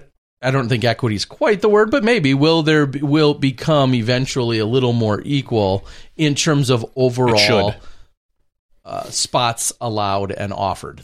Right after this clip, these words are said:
Speaker 1: That, that is a, again, those are, those aren't answers or conversations that Johnny will be part of. Those will be not only
Speaker 2: You
Speaker 1: above our
Speaker 2: don't
Speaker 1: pay
Speaker 2: know
Speaker 1: ground.
Speaker 2: that.
Speaker 1: Well, they'll,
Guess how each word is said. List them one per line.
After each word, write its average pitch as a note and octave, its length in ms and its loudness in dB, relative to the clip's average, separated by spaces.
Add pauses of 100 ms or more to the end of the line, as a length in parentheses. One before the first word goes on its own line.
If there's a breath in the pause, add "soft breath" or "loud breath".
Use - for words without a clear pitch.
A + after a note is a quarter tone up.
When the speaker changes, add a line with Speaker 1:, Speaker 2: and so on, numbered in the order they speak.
Speaker 1:
That, A2 340 -6
that A2 240 -4 (240)
is A2 160 -2
a, G#2 100 -6 (260)
again, A2 320 -6
those C#3 200 -2
are, D#3 160 2
those E3+ 280 2
aren't G3 200 2
answers D#3+ 640 0 (360)
or F3 200 0
conversations C#3 720 0
that A2+ 140 0
Johnny B2 300 0
will A2 140 -4
be G#2+ 100 -4
part F3+ 260 2
of. E3+ 200 0
Those A#2+ 240 0
will A#2+ 80 -2
be A2 180 -4
not A#2+ 220 0
only A#2+ 180 -2
Speaker 2:
You B2+ 160 2
Speaker 1:
above F3+ 100 2
our C#3+ 100 2
Speaker 2:
don't B2 100 -2
Speaker 1:
pay - 140 2
Speaker 2:
know G2+ 60 -2
Speaker 1:
ground. G#2 280 0
Speaker 2:
that. G2+ 120 -8 (300 loud breath)
Speaker 1:
Well, E3 240 0
they'll, G3+ 220 0